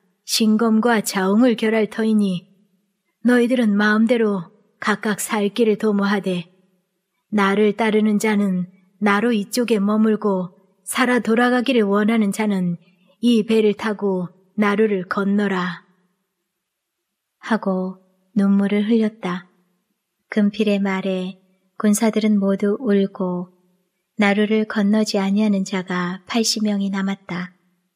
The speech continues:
Speaker 2: 금필은 살아 돌아가려고 배에 오른 자들을 향하여
Speaker 1: "너희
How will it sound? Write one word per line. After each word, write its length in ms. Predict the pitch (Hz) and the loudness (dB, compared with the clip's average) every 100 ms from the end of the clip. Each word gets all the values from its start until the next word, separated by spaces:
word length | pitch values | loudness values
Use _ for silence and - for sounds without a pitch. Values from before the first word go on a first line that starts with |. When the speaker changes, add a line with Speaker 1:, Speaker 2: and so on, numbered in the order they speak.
| _ _ _ _ _ _ _ - | _ _ _ _ _ _ _ -4
Speaker 2:
금필은 880 | 214 196 - 202 202 190 180 185 _ _ _ | -2 0 0 -2 -2 -4 -8 -10 _ _ _
살아 380 | - - 220 214 | -16 -2 0 0
돌아가려고 960 | 214 214 208 208 208 196 190 185 180 180 - _ _ | 0 0 0 0 -2 -2 -4 -6 -4 -8 -12 _ _
배에 280 | - 214 208 | -2 2 2
오른 360 | 214 196 202 208 | 2 0 0 0
자들을 540 | - 190 190 196 196 | -2 -4 -2 -2 -4
향하여 600 | 208 240 208 190 180 180 - _ _ _ _ _ _ - | -2 -2 0 -2 -4 -6 -10 _ _ _ _ _ _ -2
Speaker 1:
"너희 720 | 208 190 196 208 196 180 | 0 4 4 4 2 -4